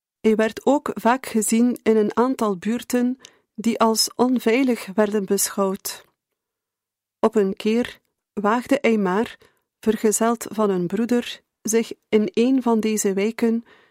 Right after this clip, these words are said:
die Leeuwenest werd genoemd, en waar hij was ontboden om de sacramenten toe te dienen. Zodra ze er aankwamen,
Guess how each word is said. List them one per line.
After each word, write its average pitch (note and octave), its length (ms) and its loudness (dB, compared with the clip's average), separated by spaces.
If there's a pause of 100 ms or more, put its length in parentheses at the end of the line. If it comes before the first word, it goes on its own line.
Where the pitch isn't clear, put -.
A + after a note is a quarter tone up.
(100)
die A3 320 0 (120)
Leeuwenest A3+ 800 2
werd G#3 240 -2
genoemd, G3+ 600 -2 (520)
en G#3+ 180 2
waar A3+ 180 0
hij A3+ 200 0
was G#3+ 260 0
ontboden B3 840 0 (340)
om A3+ 140 4
de G#3+ 100 -4
sacramenten G#3+ 920 0
toe A3+ 180 -4
te G3 160 -6
dienen. F#3+ 480 -2 (1900)
Zodra G#3 460 2
ze A3+ 140 0
er - 200 -2
aankwamen, A3 840 0